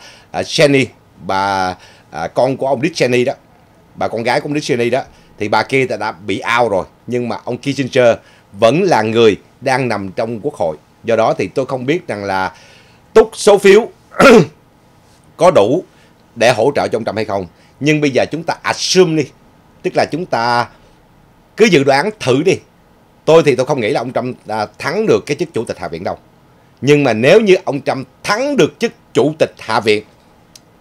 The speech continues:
thì chuyện gì xảy ra? Thứ nhất là Đảng Dân Chủ phản ứng thế nào? Thứ hai là làm cách nào ông Trump đoàn kết Đảng Cộng Hòa ở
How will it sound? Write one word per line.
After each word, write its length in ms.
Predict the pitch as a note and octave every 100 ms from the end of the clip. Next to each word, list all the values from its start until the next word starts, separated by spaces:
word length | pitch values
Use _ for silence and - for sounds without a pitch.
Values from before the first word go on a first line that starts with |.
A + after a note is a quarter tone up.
| _ _ _ _ _ _ _ _ _ _ _
thì 140 | C#3 B2
chuyện 300 | B2+ A#2 A#2
gì 100 | F#2+
xảy 160 | A2
ra? 180 | A#2 G2+ - - _ _ _ _ _ _ _
Thứ 80 | G3
nhất 180 | A3+ - _ _ _
là 520 | G2 G#2+ G2+ G2 F2+ _ _ _ _ _ _ -
Đảng 320 | A2+ A#2+ E3
Dân 100 | C3+
Chủ 160 | A2
phản 140 | A2 A2+
ứng 140 | C#3
thế 120 | C#3+
nào? 120 | B2 D2 _ _ _ _ _ _ _ _ _ _ _ -
Thứ 160 | F#3
hai 280 | E3 C#3+ C3 F#2+ _ _ _ _ -
là 280 | A#2+ A2
làm 360 | G#2+ B2 C3 B2+ - -
cách 200 | - D3+
nào 320 | A#2 G2 F2+ _ _ _ _
ông 220 | C#3+ D3+ C#3 _
Trump 360 | D#3+ D3 C#3 B2 -
đoàn 440 | C3+ A#2+ A2+ F#2 D#2+
kết 300 | - F#3 - G#2
Đảng 220 | G2 F2+
Cộng 220 | - F#2+ F#2+
Hòa 240 | F#2 D#2+ - _ _
ở 180 | G2 A2+